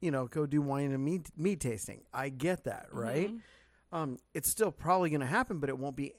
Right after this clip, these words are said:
Speaker 1: the same places that we went and the same things that we did and the same place that we stayed, because that's the, I get that, right? In that experience. But this is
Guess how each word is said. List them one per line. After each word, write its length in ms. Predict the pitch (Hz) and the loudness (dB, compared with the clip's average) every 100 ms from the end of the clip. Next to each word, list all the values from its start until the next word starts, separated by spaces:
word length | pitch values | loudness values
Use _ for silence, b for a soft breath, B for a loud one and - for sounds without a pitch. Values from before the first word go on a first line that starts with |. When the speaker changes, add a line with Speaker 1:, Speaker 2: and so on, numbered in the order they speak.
| _ | _
Speaker 1:
the 180 | 139 135 | -10 -2
same 220 | 131 160 | 0 0
places 320 | 135 143 120 117 | 2 0 0 -4
that 160 | 123 | -2
we 140 | 165 214 | 2 2
went 240 | 151 147 | 2 0
and 100 | 135 | -4
the 40 | |
same 220 | 127 143 123 | -6 -6 -6
things 180 | 123 117 | -8 -8
that 120 | 131 | -4
we 200 | 208 233 | -2 2
did 220 | 165 165 | 4 2
and 80 | 151 | 2
the 60 | |
same 240 | 143 151 139 | -4 -4 -4
place 220 | - 147 | -4 -4
that 140 | - | -4
we 160 | 135 240 | -4 -4
stayed, 320 | 247 143 143 | -2 0 -2
because 460 | 156 175 160 156 - _ _ _ _ | -4 -2 -4 -4 -14 _ _ _ _
that's 300 | - 151 - - | -8 -6 -6 -8
the, 160 | - 147 | -4 0
I 80 | 147 | 0
get 300 | 147 151 - | 2 0 -2
that, 180 | 101 - | -8 -4
right? 240 | 127 151 | 0 0
In 120 | 165 | -2
that 160 | 147 143 | -2 -4
experience. 440 | 120 - 139 117 _ b b b b b b b b b _ | -8 -8 -8 -8 _ b b b b b b b b b _
But 160 | - | -10
this 220 | - 262 | -2 0
is 240 | 339 226 | 2 0